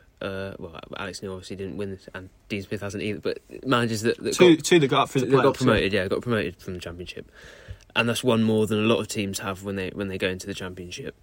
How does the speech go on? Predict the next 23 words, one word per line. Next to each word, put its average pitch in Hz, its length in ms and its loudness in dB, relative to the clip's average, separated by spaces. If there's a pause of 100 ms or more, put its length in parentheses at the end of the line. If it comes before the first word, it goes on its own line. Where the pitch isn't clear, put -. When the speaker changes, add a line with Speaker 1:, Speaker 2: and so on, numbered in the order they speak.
Speaker 1:
Um, 101 480 -6 (320)
they 110 160 0
also 110 200 0
have 104 140 -2
a 104 60 -6
sporting 104 340 0
director 104 420 0
now 92 240 -6
that, 95 180 -4 (140)
that - 280 -8 (240)
is - 140 -8
very, 107 420 2
very 107 400 0
proven. 90 560 -8 (220)
Um, 92 380 -10 (360)
you 92 80 -12
know, 92 140 -6
three 117 340 0
times 95 320 -2
with 95 120 -10
two 104 140 -4
different 98 280 -6
clubs, - 440 -4